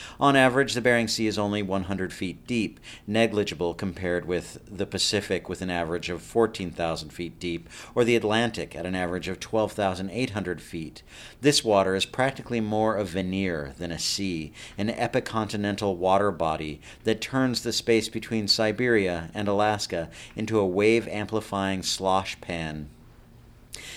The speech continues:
It didn't take much to imagine the sea gone. I drained it back to the Ice Age. I watched it shrink as a dry inland sun warmed us in this rock stack.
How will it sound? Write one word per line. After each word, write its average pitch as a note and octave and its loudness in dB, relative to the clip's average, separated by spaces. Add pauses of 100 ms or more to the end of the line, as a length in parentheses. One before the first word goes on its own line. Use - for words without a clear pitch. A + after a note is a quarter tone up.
(120)
It B2 0
didn't D#3 2
take B2+ -2
much A2 2
to A2+ 2
imagine G2 0
the D#2+ -6
sea F2+ -2
gone. D#2+ -4 (260)
I G2+ 0
drained A2 4
it G#2 -2
back G2+ 2
to A2 -6
the F#2 -2
Ice F#2+ -2
Age. D#2+ -4 (200)
I G2+ 2
watched G#2 2
it A2+ -6
shrink - -4 (280)
as F2+ -2
a F#2 -4
dry F#2+ 4
inland F#2+ -2
sun F#2 -2
warmed F#2+ 2
us D2+ -4
in F2+ -8
this E2+ -6
rock F2 -2
stack. - -8